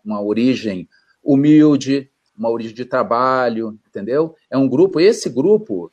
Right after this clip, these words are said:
isso aí eu posso falar e não ca-, e não cabe aqui nenhum desmérito aos outros, é o melhor grupo que eu já trabalhei, em termos que eu estou no futebol, tá? É,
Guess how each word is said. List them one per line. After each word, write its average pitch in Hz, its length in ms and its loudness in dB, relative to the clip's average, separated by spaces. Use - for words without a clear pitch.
isso 107 260 -10
aí 113 120 -6
eu 127 120 -2
posso 120 320 -4
falar 110 340 -4
e 135 40 -2
não 117 160 -4
ca-, - 180 -14
e 110 80 -6
não 107 160 -2
cabe 117 240 -4
aqui 110 160 -8
nenhum 113 240 -2
desmérito 120 600 -2
aos 92 200 -10
outros, 151 380 -4
é 131 80 2
o 135 60 2
melhor 170 280 0
grupo 208 320 -4
que 156 140 -4
eu 180 140 0
já 156 120 -6
trabalhei, 101 380 -8
em 107 100 -8
termos 120 680 -2
que 123 80 -4
eu - 20 0
estou 131 220 -6
no 131 80 -4
futebol, 82 580 -10
tá? 117 400 -2
É, 110 240 0